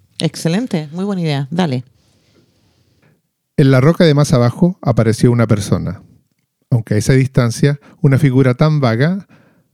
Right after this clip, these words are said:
Speaker 2: era imposible de identificar. Sabía que era Tobe. Iba andando por la resbaladiza roca,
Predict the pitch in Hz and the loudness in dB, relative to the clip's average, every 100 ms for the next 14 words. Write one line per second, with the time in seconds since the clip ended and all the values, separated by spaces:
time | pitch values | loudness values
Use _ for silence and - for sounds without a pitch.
0 | _ _ _ - 147 139 127 107 - 131 | _ _ _ 0 2 4 2 0 0 0
1 | 113 107 107 101 101 92 - 120 - - | 2 2 2 0 -2 -2 -8 -8 -10 -10
2 | - _ _ _ _ _ _ _ - 123 | -16 _ _ _ _ _ _ _ -6 0
3 | 117 123 110 117 113 135 104 101 - _ | 2 2 2 0 2 0 0 -8 -16 _
4 | _ _ _ _ _ 156 170 190 170 151 | _ _ _ _ _ 2 4 4 2 2
5 | 131 123 113 113 107 110 113 123 139 131 | 2 2 2 0 2 2 2 2 2 2
6 | 127 - - | 0 -2 -10